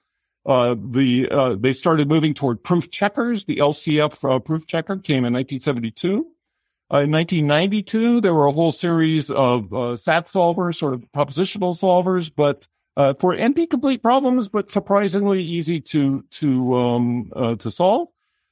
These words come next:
Uh, in nineteen ninety-three came the Q E D math-, manifesto, which argued that all of mathematics should be formalized and machine checkable. And in around two thousand, we had a whole bunch of proof assistants, uh, which are in use today,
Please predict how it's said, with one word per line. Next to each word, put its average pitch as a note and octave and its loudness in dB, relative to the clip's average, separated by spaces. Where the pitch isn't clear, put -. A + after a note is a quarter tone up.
Uh, D3+ 4
in D#3 0
nineteen E3 0
ninety-three D#3 0
came D#3+ 0
the C3 0
Q E3+ -4
E E3 0
D F#3+ 0
math-, F3+ 0
manifesto, E3+ 0
which D3+ -2
argued D3 0
that C3+ -2
all F#3 2
of D#3+ 0
mathematics D#3+ 0
should D3 -4
be C3 -4
formalized A3 0
and C3 0
machine C3 -4
checkable. G3+ -4
And E3 0
in D#3+ -2
around E3 0
two F3+ -4
thousand, D#3+ 0
we D3 2
had C#3 2
a C3+ 0
whole G3 2
bunch F3 0
of D3+ -6
proof F3 -6
assistants, C3+ -4
uh, B2+ 2
which B2+ -4
are C#3 2
in C#3+ 2
use C#3 0
today, G#3+ -2